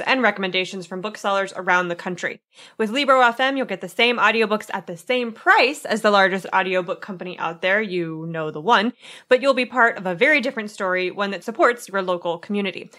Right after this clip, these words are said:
All you need is a smartphone and the free Libro F M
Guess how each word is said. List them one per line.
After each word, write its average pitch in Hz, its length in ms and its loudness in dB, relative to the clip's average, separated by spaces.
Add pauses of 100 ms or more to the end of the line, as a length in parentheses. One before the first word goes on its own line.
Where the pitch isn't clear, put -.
(180)
All 208 120 6
you 208 140 2
need 196 220 0
is 185 80 -4
a 190 120 -6
smartphone 277 560 2
and 190 220 0
the 233 80 0
free 180 440 -4
Libro 185 360 0
F 175 240 -4
M 180 220 -2